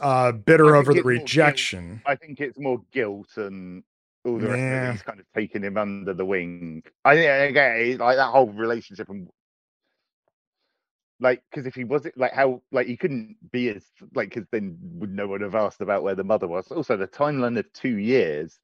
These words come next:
Speaker 2: like, with a nine-month pregnancy and three films, like, that's also, like, and she probably, she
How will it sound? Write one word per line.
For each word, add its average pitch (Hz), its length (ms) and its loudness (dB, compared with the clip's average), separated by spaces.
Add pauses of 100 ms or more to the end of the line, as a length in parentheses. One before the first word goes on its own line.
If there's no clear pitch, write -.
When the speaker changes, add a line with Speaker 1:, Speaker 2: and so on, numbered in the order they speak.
(300)
Speaker 2:
like, 98 160 2
with 117 120 2
a 120 60 2
nine-month 156 640 0
pregnancy 117 600 -4
and 156 280 -4
three 156 240 -8
films, 104 680 -4 (640)
like, 107 180 2
that's 127 340 -2
also, 117 540 2
like, 107 220 -2 (1120)
and 135 160 0
she 139 100 -14
probably, 135 420 -4
she - 120 -16